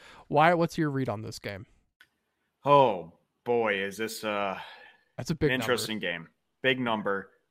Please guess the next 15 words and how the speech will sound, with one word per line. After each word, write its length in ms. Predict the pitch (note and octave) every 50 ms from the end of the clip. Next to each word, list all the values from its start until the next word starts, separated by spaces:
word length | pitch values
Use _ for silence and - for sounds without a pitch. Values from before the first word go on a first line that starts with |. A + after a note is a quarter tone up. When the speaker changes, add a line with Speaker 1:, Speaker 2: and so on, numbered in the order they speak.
| _ -
Speaker 2:
Uh, 300 | G2+ G2 G2 F#2+ F#2 F2+ - - - - -
I 100 | A2+ B2+
am 280 | C3+ C3 A#2 A2 G2 -
honestly 480 | - A2+ A2+ A#2 A2+ A2 A2 - A2 G#2+
not 420 | G2+ G2+ G2+ G#2 G#2+ A2 A#2 A#2+
even 220 | A#2+ A#2 A#2 A#2 A#2
gonna 300 | A#2 A2 G#2 G2 F#2+ F#2 - - -
think 180 | - B2 A2+ G#2+
about 280 | G2 G2 F#2 F2 - -
taking 340 | G2+ F#2+ F#2 - F#2 F#2 -
either 280 | - A2+ A#2 G#2+ G2+ F#2+
of 80 | F2
those 220 | F2+ F#2 F2+ F2+ -
spreads. 640 | - - - F#2+ F#2 F2+ F2+ F2+ E2+ - - - - _ _ _ _ _ _ _ _ -
Uh, 380 | G2 F#2 F2+ F2+ F2+ F2 E2